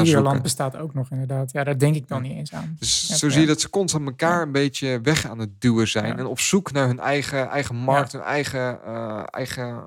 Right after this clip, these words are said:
Speaker 2: ja, eigen insteek
Speaker 1: Ja.
Speaker 2: ervan. En ik
Speaker 1: En
Speaker 2: denk dat dat alleen maar goed is.
Speaker 1: Ja.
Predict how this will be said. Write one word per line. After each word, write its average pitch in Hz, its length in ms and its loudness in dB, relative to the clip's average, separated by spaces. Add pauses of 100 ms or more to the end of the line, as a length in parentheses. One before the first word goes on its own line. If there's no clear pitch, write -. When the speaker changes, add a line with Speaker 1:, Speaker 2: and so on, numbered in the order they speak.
(120)
Speaker 2:
ja, 120 180 -8
eigen - 260 -2
insteek 117 440 -2
Speaker 1:
Ja. 110 60 -14
Speaker 2:
ervan. 107 240 -10
En 117 60 -6
ik 131 100 -4
Speaker 1:
En 156 60 -2
Speaker 2:
denk 131 160 4
dat 117 140 0
dat 113 200 0
alleen 110 220 4
maar 104 80 -2
goed 135 220 0
is. - 240 -4 (280)
Speaker 1:
Ja. 139 300 -6